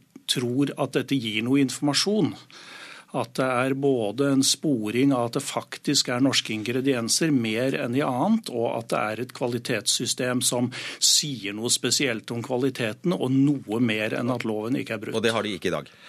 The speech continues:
Speaker 1: Eh, litt på grensen. Det, det, det, det er ikke, virker ikke troverdig nok som en uavhengig sertifiseringsordning.
Speaker 2: Bjørn Ole Juel, du skal få svare på det,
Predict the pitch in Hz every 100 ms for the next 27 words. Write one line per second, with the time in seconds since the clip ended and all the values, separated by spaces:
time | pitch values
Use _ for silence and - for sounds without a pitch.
0 | - - - - - - _ - 143 156
1 | 165 196 190 220 240 269 - - - 214
2 | 190 143 104 - 113 110 - - - 170
3 | 175 175 180 185 180 180 190 185 175 185
4 | 147 156 139 - 180 175 147 - 131 127
5 | 160 - 151 123 117 143 143 - 123 143
6 | - - - 131 117 117 135 160 156 107
7 | 104 101 117 117 120 127 - 120 131 120
8 | 117 113 - 127 117 123 - - - 135
9 | 139 131 123 123 120 117 120 127 113 -
10 | 107 - 101